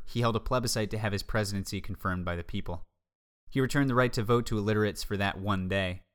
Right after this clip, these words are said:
The voters, who had to enter their choice verbally, confirmed his presidency.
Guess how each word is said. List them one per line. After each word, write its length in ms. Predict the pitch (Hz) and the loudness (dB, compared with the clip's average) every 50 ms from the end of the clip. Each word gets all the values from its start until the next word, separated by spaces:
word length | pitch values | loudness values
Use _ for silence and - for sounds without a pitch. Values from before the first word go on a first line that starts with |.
| _ _ _ _ _ _ _ - | _ _ _ _ _ _ _ -4
The 80 | 107 | 2
voters, 420 | 107 131 139 127 117 110 - - - | 6 6 6 6 6 2 0 0 2
who 100 | 123 113 | 4 4
had 120 | 110 107 | 4 4
to 100 | 110 - | 2 0
enter 160 | 120 120 120 | 0 0 0
their 140 | 104 107 98 | 0 0 -2
choice 300 | - - 113 104 101 98 | 0 0 0 0 0 0
verbally, 540 | 87 101 113 117 104 101 90 90 87 90 - - - - - - | 0 2 2 2 2 2 0 -2 -4 -6 -8 -12 -14 -14 -8 -4
confirmed 400 | - 101 - - 95 92 90 90 | -2 -2 2 2 2 2 4 2
his 80 | 90 - | 0 0
presidency. 580 | - 101 95 90 90 90 85 - - 87 87 | 0 0 2 2 0 0 -2 -2 -4 -4 -6